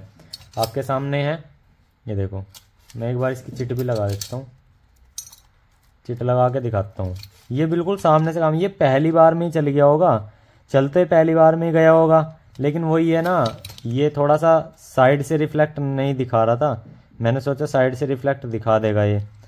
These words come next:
मैं उसी भे-, अ, भूल में था। ठीक है, अभी देखिए ये इसी का ढक्कन लगा देता हूँ। और मैं बार बार, दो बार आईसी उतार भी दी, दो बार लगा भी दी, तो भाई वो वाला काम हो गया। पर ये remote एक बार में चालू हो गया था ये,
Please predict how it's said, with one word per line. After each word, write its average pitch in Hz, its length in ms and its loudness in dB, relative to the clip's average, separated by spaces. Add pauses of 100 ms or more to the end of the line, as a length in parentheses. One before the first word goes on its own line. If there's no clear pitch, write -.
(280)
मैं 120 100 0
उसी 131 240 -2
भे-, 123 280 -2
अ, 123 200 -6
भूल 113 300 -2
में 113 140 -2
था। 104 280 -2 (500)
ठीक 139 160 -6
है, 139 160 -2
अभी 107 180 -6
देखिए 117 320 -6
ये 127 280 -6
इसी 110 200 -14
का 117 120 -8
ढक्कन 107 320 -10
लगा 101 260 -6
देता 98 320 -10
हूँ। 135 100 -12 (1600)
और 110 160 -10
मैं 117 640 -6
बार 113 220 -2
बार, 117 160 -2
दो 120 220 -2
बार 117 180 0
आईसी 104 300 -4
उतार 104 340 -2
भी 110 120 -6
दी, 117 160 -6
दो 110 180 -4
बार 107 140 -2
लगा 92 300 -6
भी 95 120 -6
दी, 101 280 -10 (880)
तो 110 60 -14
भाई 107 180 -6
वो 107 120 -6
वाला 107 200 -4
काम 104 260 -6
हो 98 160 -6
गया। 110 240 -8
पर 120 200 -6 (160)
ये 110 180 -4
remote 123 340 -4
एक 127 160 -4
बार 117 200 -2
में 113 120 -6
चालू 104 260 -6
हो 92 60 -6
गया 98 140 -8
था 107 100 -8
ये, 104 80 -6